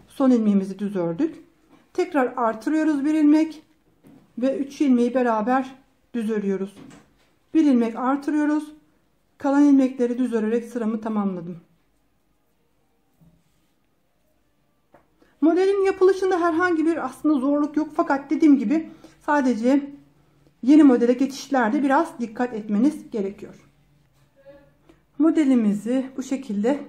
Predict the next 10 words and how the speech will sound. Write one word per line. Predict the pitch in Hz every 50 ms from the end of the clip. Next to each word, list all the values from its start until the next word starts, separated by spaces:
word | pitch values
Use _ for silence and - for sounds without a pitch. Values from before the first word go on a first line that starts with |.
| - - _ _ _ _ _ _ _ _ _ _ _ _
farklı | _ - 302 277 277 277 - 247
bir | 247 254 240 220
renk | 254 247 254 254 247
ile | 214 214 214 214
çalışmak | 220 233 226 220 - 208 202 202
istedim. | - - - 285 277 262 262 254 - - - - - - _ _ - - _ _ - _ _ _ _ _ _ _ _ _ _ _ _ _ _ _ _ _ _ _ _
Sizlere | _ - 233 208 202 214 220 214 214
fikir | 214 208 208 233 220 214
vermesi | 202 190 190 190 185 185 - -
için. | - - - - 208 247 277 277 - - -